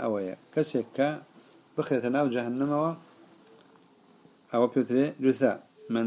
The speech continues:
دعا دعوى الجاهلية. دعوەی جاهلی چییە؟ ئەوەی مخالفی ئیسلام بێ، مخالفی سنت بێ، دعوەی جاهلیە.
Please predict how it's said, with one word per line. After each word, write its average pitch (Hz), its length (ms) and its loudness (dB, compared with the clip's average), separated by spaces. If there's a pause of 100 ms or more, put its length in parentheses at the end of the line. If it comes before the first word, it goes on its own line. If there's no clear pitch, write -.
دعا 143 220 2 (180)
دعوى 127 240 2
الجاهلية. 101 600 -2 (720)
دعوەی 147 280 2
جاهلی 127 360 4
چییە؟ - 140 -18 (720)
ئەوەی 151 220 2 (100)
مخالفی 131 480 0
ئیسلام 110 340 -2
بێ، 98 160 -6
مخالفی 120 460 -2
سنت 123 340 0
بێ، 127 140 2
دعوەی 110 260 0
جاهلیە. 95 380 -6